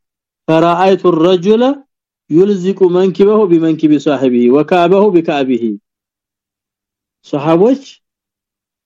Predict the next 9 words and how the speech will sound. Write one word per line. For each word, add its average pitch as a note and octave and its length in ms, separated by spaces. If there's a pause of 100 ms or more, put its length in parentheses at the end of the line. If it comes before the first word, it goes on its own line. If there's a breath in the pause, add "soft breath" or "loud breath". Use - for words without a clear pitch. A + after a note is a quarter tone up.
(140)
ቁርጭምጭምታቸውን F3 680
ከቁርጭምጭም፣ E3+ 600
ከጎናቸው E3 720
ካለው E3 300
ሰው E3+ 140
ጋር A3 180 (560)
ቁርጭምጭሚት E3 440
ጋር D#3+ 140
ያገናኛሉ። C3 580